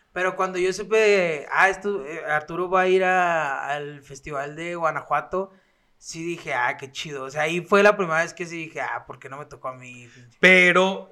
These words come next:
Speaker 1: Pero
Speaker 2: ah,
Speaker 1: tú ibas como actor, obvio, obvio.
Speaker 2: yo iba como actor, pero de todas formas,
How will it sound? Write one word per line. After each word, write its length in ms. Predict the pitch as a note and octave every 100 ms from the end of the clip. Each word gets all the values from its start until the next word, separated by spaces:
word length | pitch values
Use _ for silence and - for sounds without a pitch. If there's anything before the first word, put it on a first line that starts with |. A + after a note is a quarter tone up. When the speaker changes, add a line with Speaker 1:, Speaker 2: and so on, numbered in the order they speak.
| _
Speaker 1:
Pero 140 | D#3+
Speaker 2:
ah, 140 | F3+ F3+
Speaker 1:
tú 80 | F#3+
ibas 140 | G#3
como 140 | G#3 D3+
actor, 260 | - F#3+
obvio, 300 | D#3 D3+ A#2
obvio. 120 | A#2+
Speaker 2:
yo 100 | C#3+
iba 180 | E3 F3+
como 160 | F3+ D3+
actor, 420 | C#3 F3 G3+ D#3
pero 220 | D#3 C#3 C3
de 80 | C3
todas 340 | C#3+ D3+ D#3
formas, 600 | D#3+ D3+ D3+ D#3 D3 -